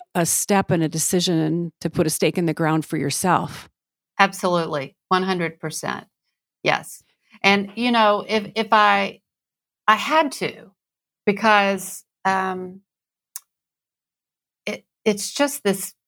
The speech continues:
Speaker 2: overwhelming feeling, um, uh, of, of have to. I have to do something.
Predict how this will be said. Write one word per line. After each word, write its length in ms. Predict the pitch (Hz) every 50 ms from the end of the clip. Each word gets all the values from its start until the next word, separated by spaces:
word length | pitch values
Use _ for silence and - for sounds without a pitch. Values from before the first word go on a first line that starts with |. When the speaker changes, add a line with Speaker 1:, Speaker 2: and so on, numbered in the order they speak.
| _ _ _ -
Speaker 2:
overwhelming 760 | 226 254 262 269 240 202 196 214 208 208 202 185 175 170 165
feeling, 680 | - - 208 208 214 202 185 165 151 156 151 - - - -
um, 500 | - 170 170 165 165 160 160 165 175 - _ _ _ _ _ _ _ _ _ _ _ _ _ _ _ _ _ _ _ -
uh, 300 | 175 170 165 160 160 - -
of, 240 | 156 165 160 185 - - _ -
of 220 | 175 170 165 170
have 340 | - - 214 214 208 208 -
to. 260 | - 165 143 - - - _ _ _ _ _
I 60 | -
have 300 | 180 196 208 214 214 208
to 100 | - 208
do 240 | 185 175 196 190 190
something. 500 | 190 - - - - - - - - -